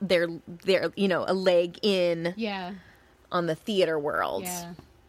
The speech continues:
Speaker 1: 'Cause
Speaker 2: I think
Speaker 1: listen,
Speaker 2: that's true.
Speaker 1: fifty percent of show business is the show. Let us not forget. <laughs>
Speaker 2: Let us not forget.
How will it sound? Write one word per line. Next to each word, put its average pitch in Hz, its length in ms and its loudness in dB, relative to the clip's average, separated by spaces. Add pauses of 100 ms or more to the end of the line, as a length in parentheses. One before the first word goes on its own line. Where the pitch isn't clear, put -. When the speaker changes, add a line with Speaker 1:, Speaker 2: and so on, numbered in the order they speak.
(220)
Speaker 1:
'Cause 254 200 0
Speaker 2:
I 262 100 2
think 349 40 4
Speaker 1:
listen, 180 360 0
Speaker 2:
that's 185 220 -10
true. 170 140 -14
Speaker 1:
fifty 392 440 4
percent 359 720 0
of 196 160 2
show 330 280 4
business 180 600 -2 (100)
is 285 240 4
the 202 220 0
show. 254 540 0 (1080)
Let 277 220 2
us 302 140 -2
not 277 240 4
forget. 202 640 0 (120)
<laughs> - 80 -4 (1400)
Speaker 2:
Let - 220 -14
us - 160 -10
not 190 240 -12
forget. - 260 -18